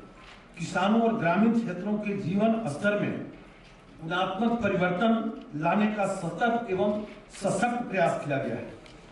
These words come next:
विगत तीन वर्षों के प्रारंभिक दो वर्षों में कम,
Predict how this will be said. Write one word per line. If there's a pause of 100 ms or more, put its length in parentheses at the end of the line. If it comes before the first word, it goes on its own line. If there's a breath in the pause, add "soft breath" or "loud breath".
(180)
विगत
तीन
वर्षों
के
प्रारंभिक
दो
वर्षों
में (960)
कम,